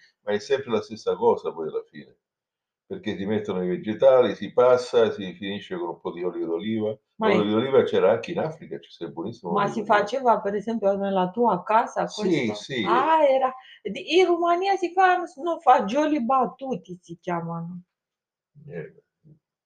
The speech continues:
Speaker 1: non è la stessa cosa.
Speaker 2: È la stessa cosa grosso modo, perché questi sono fagioli, generalmente diciamo così,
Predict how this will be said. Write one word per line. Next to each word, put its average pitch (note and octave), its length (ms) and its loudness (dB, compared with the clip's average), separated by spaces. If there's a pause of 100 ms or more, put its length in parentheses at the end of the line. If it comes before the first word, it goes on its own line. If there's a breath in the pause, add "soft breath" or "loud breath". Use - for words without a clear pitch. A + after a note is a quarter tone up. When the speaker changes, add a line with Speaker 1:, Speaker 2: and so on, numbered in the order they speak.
(120)
Speaker 1:
non F2+ 180 0
è F2+ 80 2
la E2 140 -4
stessa - 340 -14
cosa. - 300 -14 (460 soft breath)
Speaker 2:
È - 140 2
la F#4 180 4
stessa G#4 400 2
cosa G#4+ 280 2
grosso D#4 360 0
modo, G#3+ 340 2
perché G3+ 340 0
questi C#4+ 360 -4
sono C#4 340 0
fagioli, G3 800 2
generalmente G#3 920 2
diciamo F3+ 600 0
così, E3+ 580 -6